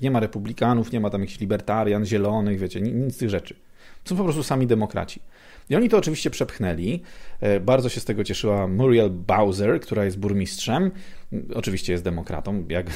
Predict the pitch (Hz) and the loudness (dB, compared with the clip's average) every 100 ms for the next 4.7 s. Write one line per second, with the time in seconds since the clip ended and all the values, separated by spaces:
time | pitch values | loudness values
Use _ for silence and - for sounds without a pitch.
0 | - - - - - - - 143 117 113 | -10 -12 -16 -16 -12 -2 2 4 2 0
1 | - - - 120 - - 110 - - - | -2 -4 -6 -6 -8 -4 -4 -4 -8 2
2 | 123 110 113 104 104 117 117 110 135 117 | 4 4 2 0 -2 -2 -2 2 2 4
3 | 101 107 92 92 - - - 139 131 - | 0 -4 -6 -8 -12 -14 -10 0 0 2
4 | - 147 160 139 143 175 | 2 2 2 2 2 2